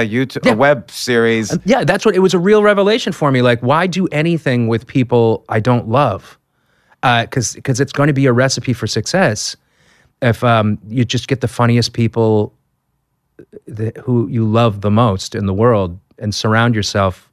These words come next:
Speaker 2: with them. And then, you know, in terms of my producing partners, they were the smartest people I knew as well. Like, and I think surrounding yourself with people who are smarter than you is another recipe.
Speaker 1: Well, and, and interesting too that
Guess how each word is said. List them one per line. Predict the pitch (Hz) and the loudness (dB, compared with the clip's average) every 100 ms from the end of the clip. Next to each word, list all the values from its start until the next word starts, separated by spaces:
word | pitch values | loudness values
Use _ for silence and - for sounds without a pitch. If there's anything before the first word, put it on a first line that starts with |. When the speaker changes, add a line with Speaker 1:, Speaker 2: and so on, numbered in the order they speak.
| _ | _
Speaker 2:
with | 110 98 | -6 -4
them. | 92 90 90 - _ _ _ _ _ _ _ | -4 -4 -6 -10 _ _ _ _ _ _ _
And | 131 | 2
then, | 139 135 | 2 2
you | 135 | 2
know, | 135 117 | 2 2
in | 117 - 113 | 0 -4 -2
terms | 139 120 | 0 0
of | 117 | 0
my | 117 110 104 107 - - - - - | 0 2 0 -4 -10 -20 -20 -18 0
producing | 147 214 147 | 0 2 0
partners, | 117 107 104 104 - - _ _ _ | 0 -2 -2 -4 -6 -10 _ _ _
they | 123 123 | 0 2
were | 117 | 2
the | 110 107 | 2 0
smartest | - - 131 156 - - - | -2 0 2 2 0 -4 -6
people | 104 95 92 | -6 -4 -4
I | 92 | -2
knew | 92 90 | -2 -4
as | 90 113 | -4 -2
well. | 127 120 90 | 0 0 0
Like, | 90 92 - _ _ _ - | -4 -6 -8 _ _ _ -4
and | 110 | 0
I | 113 | 0
think | 107 110 | 0 -2
surrounding | - - 120 120 117 113 107 | -2 0 2 2 0 0 0
yourself | 104 98 117 107 87 _ _ _ | -2 -2 -2 -2 -4 _ _ _
with | 101 95 - | -6 -6 -4
people | 117 110 104 | -4 -2 -2
who | 98 | 0
are | 92 | -2
smarter | - - 117 123 110 | -2 0 2 2 2
than | 95 90 | -2 -2
you | 87 87 | -2 -4
is | 85 | -4
another | 92 101 92 82 - _ - | -2 0 0 -2 -6 _ -6
recipe. | 98 - 98 90 85 - | -4 -4 -8 -10 -6 0
Speaker 1:
Well, | 165 - | 0 2
and, | 156 165 | -2 0
and | 165 160 | 0 0
interesting | 185 202 196 185 151 | -2 -2 -2 0 -2
too | - 165 143 | 0 2 4
that | 117 104 | 2 0